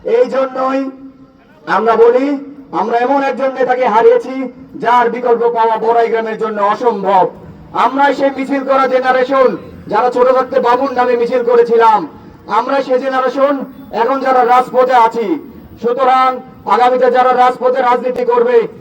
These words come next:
তারা বাবুর সৈনিক, আমরা বাবুর সৈনিক। বড়াই গ্রামের মাটিতে রাজনীতি যদি হয় সেটা হবে বাবুর আদর্শের রাজনীতি, আর কারো আদর্শের রাজনীতি বড়াই গ্রামের মাটিতে হবে না। আর বিনীত অনুরোধ জানাচ্ছি সবার প্রতি,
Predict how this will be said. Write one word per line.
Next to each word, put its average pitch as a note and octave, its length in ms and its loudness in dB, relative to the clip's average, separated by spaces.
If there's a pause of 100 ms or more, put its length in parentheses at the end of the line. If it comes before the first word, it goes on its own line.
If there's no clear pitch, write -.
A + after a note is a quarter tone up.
(140)
তারা A3+ 180 0
বাবুর B3 360 0
সৈনিক, B3 440 -2 (320)
আমরা A3+ 280 0
বাবুর A#3+ 360 2
সৈনিক। A3 440 -4 (380)
বড়াই B3+ 280 2
গ্রামের B3 280 0
মাটিতে A#3+ 300 -2
রাজনীতি B3 480 0
যদি A#3 220 0
হয় A#3+ 340 2 (320)
সেটা A3+ 200 -6
হবে B3 140 -2
বাবুর A#3 380 0
আদর্শের A#3+ 540 -2
রাজনীতি, A3+ 720 -4 (120)
আর A#3+ 280 2
কারো B3 240 0
আদর্শের A#3 440 2
রাজনীতি A3+ 400 0
বড়াই G#3+ 260 -2
গ্রামের G#3 260 -6
মাটিতে G3+ 300 -6
হবে F#3+ 320 -2
না। F3 260 0 (440)
আর B3 400 4 (560)
বিনীত A#3+ 320 -6
অনুরোধ B3 400 -2
জানাচ্ছি B3+ 380 -2
সবার B3+ 340 -2
প্রতি, C4+ 500 -4